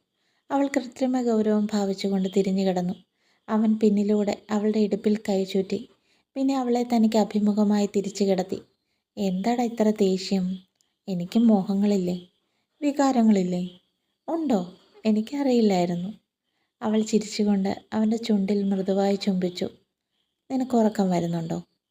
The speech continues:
"ഇല്ല, എനിക്ക് ഉറക്കം വരുന്നില്ല. നിൻ്റെ കൂടെ ഇങ്ങനെ ചേർന്ന് കിടന്നാൽ മതി." "പക്ഷേ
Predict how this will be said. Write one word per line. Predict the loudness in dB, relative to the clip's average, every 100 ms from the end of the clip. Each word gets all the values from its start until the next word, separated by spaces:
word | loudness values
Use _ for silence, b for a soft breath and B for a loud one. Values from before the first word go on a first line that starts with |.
| _ _ -8
"ഇല്ല, | -4 -2 -4 -12 _ _ b b b
എനിക്ക് | -4 -2 0
ഉറക്കം | 0 0 -2
വരുന്നില്ല. | -2 -4 -6 -10 -12 _ _ _ -10
നിൻ്റെ | -6 -4
കൂടെ | -2 0 2
ഇങ്ങനെ | 2 0
ചേർന്ന് | 0 0 0 -2 0
കിടന്നാൽ | 0 0 0 0
മതി." | -2 -2 -6 _ _ _ _ _ _ _ _ _ _ _ _ _ _
"പക്ഷേ | -10 -8 -4